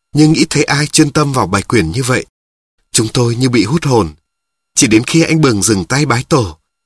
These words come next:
cả mấy anh em chúng tôi mới thở phào nhẹ nhõm. Chiều hôm ấy, trời nắng chang chang. Tôi hỏi anh Bường, "Em tự do chứ?" Anh Bường dứt khoát,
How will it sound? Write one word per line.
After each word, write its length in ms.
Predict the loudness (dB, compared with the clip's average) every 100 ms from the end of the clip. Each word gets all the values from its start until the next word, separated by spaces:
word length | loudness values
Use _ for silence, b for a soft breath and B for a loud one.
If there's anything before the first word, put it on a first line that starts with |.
| _
cả 140 | 0 2
mấy 160 | 2
anh 160 | 0 0
em 120 | -2
chúng 180 | -2 -2
tôi 240 | 2 0
mới 160 | 0 -2
thở 160 | -2
phào 300 | -4 -2 -4 -4
nhẹ 160 | -8
nhõm. 280 | -4 -4 -6 -10 _ _ _ _ _ _ _ _ _ _ _ _ _ _ _
Chiều 200 | 0 0
hôm 220 | 0 -2 -2
ấy, 280 | -4 -6 -14 _ _ _ _
trời 180 | 0 0
nắng 220 | -2 -2
chang 240 | -2 -2
chang. 360 | -2 -2 -2 -6 -16 _ _ _ _ _
Tôi 140 | -2 0
hỏi 160 | 0
anh 140 | -2 0
Bường, 280 | 0 -2 -12 _ _ _ _ -20 _ _ _ _ _
"Em 340 | -2 0 -2
tự 160 | 0 2
do 240 | 2 2
chứ?" 240 | 2 0 0 -4 _ _ _ _ _ _ _
Anh 160 | -2 2
Bường 180 | 2 0
dứt 180 | -4 -2
khoát, 200 | -6